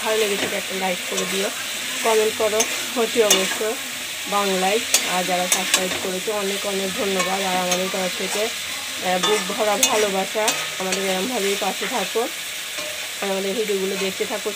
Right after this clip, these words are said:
share করতে থাকো। আর, আহ, যারা subscribe এখনও করোনি,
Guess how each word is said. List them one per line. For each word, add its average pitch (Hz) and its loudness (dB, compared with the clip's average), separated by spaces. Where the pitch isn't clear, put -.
share 202 0
করতে 202 -2
থাকো। 220 -2
আর, 180 2
আহ, 180 -4
যারা 185 2
subscribe 190 0
এখনও 208 0
করোনি, 196 2